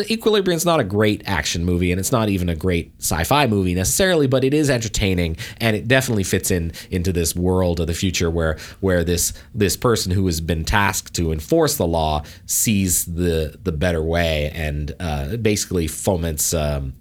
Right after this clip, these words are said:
a revolution against it. So there's that. Um, but, uh, I really think it's important that, uh, w-, and worth mentioning that the, maybe the great dystopic film from the past ten or fifteen years is Children of Men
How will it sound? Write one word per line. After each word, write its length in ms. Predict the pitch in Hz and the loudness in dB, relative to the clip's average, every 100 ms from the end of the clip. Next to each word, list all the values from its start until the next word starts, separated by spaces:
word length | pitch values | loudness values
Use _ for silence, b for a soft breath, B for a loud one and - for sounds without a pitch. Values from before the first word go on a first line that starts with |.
| - B B | -14 B B
a 140 | 87 80 | -4 0
revolution 640 | 82 76 80 85 - - - | -2 -2 -2 -2 -4 -10 -10
against 380 | 80 80 71 73 | -4 -2 -2 -6
it. 120 | - | -4
So 240 | - 98 - B B | 0 0 -2 B B
there's 220 | 156 139 | 2 2
that. 280 | 110 82 80 - | 2 0 -2 -2
Um, 560 | 110 104 101 98 95 87 B B B | 2 4 4 2 0 -6 B B B
but, 400 | 117 127 127 - | 2 2 2 2
uh, 340 | 139 127 - - - | 4 4 0 -6 0
I 100 | 139 | 2
really 420 | 147 190 175 131 | 4 4 2 2
think 200 | 156 127 | 0 2
it's 120 | 110 | 0
important 540 | 113 113 110 104 98 | 0 0 0 -2 -2
that, 320 | 107 98 - 101 | 0 0 -2 0
uh, 300 | 95 90 85 | 2 0 -2
w-, 240 | 110 110 - | -2 -2 0
and 180 | 113 110 | 2 4
worth 220 | 113 113 | 2 2
mentioning 640 | 107 104 - 90 85 - - | 0 0 0 -2 -2 -6 -10
that 460 | 90 92 87 - - - - | -4 0 0 -2 -8 -10 -8
the, 380 | 92 85 98 98 | -6 -2 -2 0
maybe 240 | 123 160 127 | 2 2 2
the 100 | 101 | 0
great 440 | 110 107 120 107 | 0 0 0 0
dystopic 540 | 104 - 104 90 92 - | -2 -2 -2 -2 -2 -2
film 280 | 95 87 | -2 0
from 140 | 80 85 | -2 -6
the 60 | |
past 580 | 76 95 85 80 - - B B B B B - - | -4 -2 0 0 -2 -6 B B B B B -12 -2
ten 260 | 107 101 | 2 2
or 40 | 90 | 0
fifteen 340 | 92 87 90 | -2 -2 0
years 280 | 85 85 78 | 2 0 0
is 100 | 76 | -4
Children 320 | - 90 76 | -2 -2 -2
of 120 | 69 | -6
Men 260 | 71 65 | -6 -6